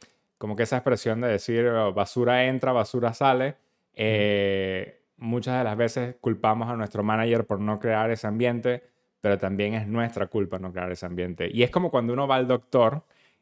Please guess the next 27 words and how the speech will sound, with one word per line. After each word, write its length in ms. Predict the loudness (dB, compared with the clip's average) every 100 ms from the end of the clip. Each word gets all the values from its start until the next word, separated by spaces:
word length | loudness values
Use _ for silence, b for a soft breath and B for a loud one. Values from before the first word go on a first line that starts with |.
| _
y 140 | -2
te, 220 | 0 0 -2
y 140 | -2
llegas 360 | 6 6 6 2
literalmente 680 | 2 4 4 4 2 4 4
al 120 | 4
doctor 340 | 2 4 2 4
y 40 |
te 100 | 2
dice, 640 | 0 -2 -2 0 2 0 0
"Ah, 180 | 2 4
bueno, 360 | 2 2 2
hola, 180 | 2 2
mucho 220 | -2 -2
gusto, 300 | -2 0 0
paciente, 440 | -2 0 -2 0 0
nombre 260 | 0 2
del 100 | 0
paciente. 580 | 0 0 2 2 2 0 b b b b b _
¿Y 500 | 0 4 4 4 4
qué 100 | 4
tal 240 | 4 4
todo?". 480 | 6 6 4 2 -10
Y 140 | -6 -2
tú 100 | 2
dices, 300 | 0 -2 6
"Bien". 400 | 6 6 0